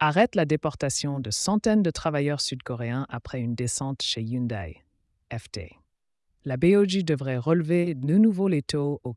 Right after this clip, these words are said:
quatrième trimestre, selon la majorité des économistes sondés par Reuters.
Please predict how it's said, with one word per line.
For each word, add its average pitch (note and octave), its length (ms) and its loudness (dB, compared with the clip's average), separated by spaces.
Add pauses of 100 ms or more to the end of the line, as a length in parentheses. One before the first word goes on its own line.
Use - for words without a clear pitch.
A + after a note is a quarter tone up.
quatrième D#3+ 460 0
trimestre, - 760 -10
selon F3 340 2
la E3 120 4
majorité E3 640 4
des C#3 220 0
économistes C#3+ 640 0
sondés B2+ 360 -2
par G#2+ 200 -8
Reuters. - 680 -10